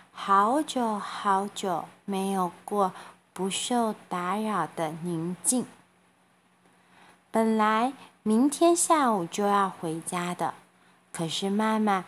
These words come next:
却突然打电话给外婆说小米发烧了，拜托外婆再多照顾丽丽几天，等小米情况稳定之后，妈妈再来接丽丽回家。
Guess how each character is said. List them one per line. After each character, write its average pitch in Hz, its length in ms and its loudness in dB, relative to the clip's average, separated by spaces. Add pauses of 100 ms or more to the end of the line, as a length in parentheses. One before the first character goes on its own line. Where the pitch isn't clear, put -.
(180)
却 285 240 2
突 311 200 0
然 294 220 4
打 190 240 -2
电 277 240 0
话 277 220 2
给 208 220 -4
外 220 280 4
婆 190 340 -2
说 247 280 0
小 214 300 0
米 240 200 2
发 240 280 -4
烧 269 320 2
了， 226 240 2 (480)
拜 359 180 10
托 302 380 4
外 277 260 6
婆 202 440 0 (280)
再 208 240 0
多 233 260 2
照 269 320 4
顾 226 260 0
丽 208 280 -2
丽 214 220 0
几 170 320 -6
天， 226 440 -2 (440)
等 185 180 -4
小 190 280 0
米 220 220 4
情 170 280 -4
况 247 320 2
稳 143 140 -2 (100)
定 254 240 2
之 - 160 -4
后， 220 340 2 (340)
妈 180 260 0
妈 170 240 -2 (100)
再 208 160 -2
来 175 340 -4
接 208 220 0
丽 208 240 0
丽 202 220 0
回 175 340 -4
家。 247 400 4